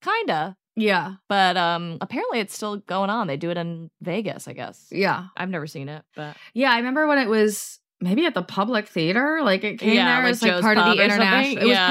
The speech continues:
Speaker 2: of
Speaker 1: Yeah.
Speaker 2: that, like, international festival. Like, was it the
Speaker 1: Under the Radar? Or,
Speaker 2: Under
Speaker 1: yeah.
Speaker 2: the Radar. That's the one. I was,
Speaker 1: Yeah.
Speaker 2: like, trying to remember what that festival was called.
Speaker 1: Yeah.
Speaker 2: Good, good brain on ya.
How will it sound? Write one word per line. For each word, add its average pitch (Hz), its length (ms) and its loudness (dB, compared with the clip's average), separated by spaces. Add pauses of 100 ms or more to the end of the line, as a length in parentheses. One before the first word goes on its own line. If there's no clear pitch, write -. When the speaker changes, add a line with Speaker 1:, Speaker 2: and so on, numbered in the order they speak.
(120)
Speaker 2:
of 294 60 0
Speaker 1:
Yeah. 311 60 2
Speaker 2:
that, 285 60 0
like, 247 160 -2
international 185 640 0
festival. 156 460 -4
Like, 147 260 -4
was 180 160 -8
it 202 100 -10
the 190 320 -4 (180)
Speaker 1:
Under 180 220 -2
the 165 80 -4
Radar? 170 560 -6
Or, 170 160 -4
Speaker 2:
Under 262 200 4
Speaker 1:
yeah. - 20 0
Speaker 2:
the 269 80 0
Radar. 214 420 0
That's 190 200 0
the 185 100 0
one. 160 180 2
I 160 60 2
was, 165 100 2
Speaker 1:
Yeah. 190 40 -2
Speaker 2:
like, 175 120 -2
trying 190 220 2
to - 20 2
remember 170 320 0
what 156 200 -2
that 151 240 -4 (200)
festival 170 300 -8
was 143 80 -6
called. 185 180 -6
Speaker 1:
Yeah. 151 240 -6
Speaker 2:
Good, 185 300 -6
good 180 180 0
brain 160 240 0
on 143 140 2
ya. 143 160 -6